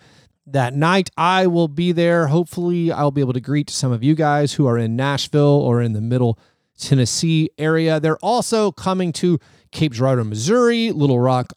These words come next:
Arkansas, Murray, Kentucky, Birmingham, Alabama, Jackson, Tennessee, and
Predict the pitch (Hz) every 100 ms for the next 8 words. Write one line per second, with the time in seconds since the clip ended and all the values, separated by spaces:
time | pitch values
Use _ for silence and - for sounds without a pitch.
0 | - 208 202 208 - 202 190 190 143 147
1 | 196 180 135 - 120 - 190 - 185 -
2 | 135 151 160 135 147 139 - _ _ _
3 | - 139 131 110 98 160 180 214 208 202
4 | 139 214 226 - 208 165 - 202 190 170
5 | - 208 233 302 - _ _ _ _ 208
6 | 262 180 127 123